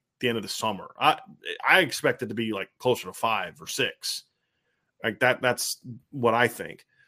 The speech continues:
And, and which is way ahead of where this class was. The point is, to be a great team, you have to stack the kind of, the, the big time classes on top of each other. And the twenty twenty-two class had some holes on offense,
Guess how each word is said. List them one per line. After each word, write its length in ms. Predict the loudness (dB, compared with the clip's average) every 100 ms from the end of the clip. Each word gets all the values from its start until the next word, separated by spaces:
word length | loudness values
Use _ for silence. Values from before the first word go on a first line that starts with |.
| _ _ _ _ _
And, 240 | 0 2 2
and 180 | 0 0
which 160 | -2
is 100 | 0
way 240 | 6 8 8
ahead 200 | 6 6
of 80 |
where 180 | 6 4
this 260 | 8 6 6
class 360 | -2 -2 -4
was. 280 | -6 -8 -8
The 100 | -8
point 300 | -2 2 4
is, 200 | 4 2
to 80 | -4
be 180 | -2 0
a 60 |
great 400 | 0 0 0 -4
team, 520 | -12 -10 -12 -12 -14 -8
you 120 | -4
have 220 | 0 -2 -2
to 80 | -8
stack 520 | -4 0 0 0 -6
the 120 | -10
kind 300 | -4 0 2
of, 120 | 2 -2 -6
the, 100 | -4
the 160 | -4
big 240 | -2 -2 -2
time 240 | -2 -2
classes 540 | -2 -4 -4 -6 -8 -8
on 360 | -8 -8 -10 -10
top 240 | -8 -8
of 100 | -12
each 180 | -14 -12
other. 260 | -14 -14 -20 _ _ _ _ _ _ -2
And 180 | 0 -2
the 60 |
twenty 300 | 0 6 6
twenty-two 440 | 6 4 4 2 2
class 600 | 4 4 4 2 -4 -10 _
had 200 | 0 0
some 140 | 2 2
holes 320 | 4 4 4
on 140 | 2
offense, 680 | 4 4 2 -6 -8 -10 -14